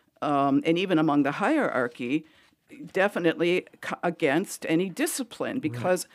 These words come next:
Speaker 1: look, if I was a bishop and,
Speaker 2: Yeah.
Speaker 1: and I, a-, a-, and the Pope has made these remarks, I, what, I'm setting myself up for, um, being accused of, of,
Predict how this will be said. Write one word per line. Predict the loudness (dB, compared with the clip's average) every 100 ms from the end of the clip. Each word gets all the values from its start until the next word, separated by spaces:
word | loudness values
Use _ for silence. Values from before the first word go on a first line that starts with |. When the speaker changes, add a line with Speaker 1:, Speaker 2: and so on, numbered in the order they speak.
| -4
Speaker 1:
look, | 0 0
if | 0 -2
I | 2
was | 4 4
a |
bishop | 2 2 2 -2
and, | 2 2 0 -6 -20 -20 -6
Speaker 2:
Yeah. | 0 2
Speaker 1:
and | 2
I, | 0 0
a-, | 2 0 0
a-, | -4 -4 -4 -2
and | 0
the | 0
Pope | 2 0 0
has | -4
made | 0 0
these | 0 -2
remarks, | -2 0 4 4 2 -4 -14 -20 -12 -4
I, | -4 -4 _ _ -20 -16
what, | -6 0 0 -2 -10
I'm | -4 -4
setting | 0 0 2
myself | 2 0 2 0 2 0
up | 0 -2
for, | -4 2 4 6 4 0 _ _ _
um, | 2 4 4 4 2 -2 -14 -4
being | 0 2
accused | 0 0 -2 -2 -2 -2
of, | -4 0
of, | 0 0 -2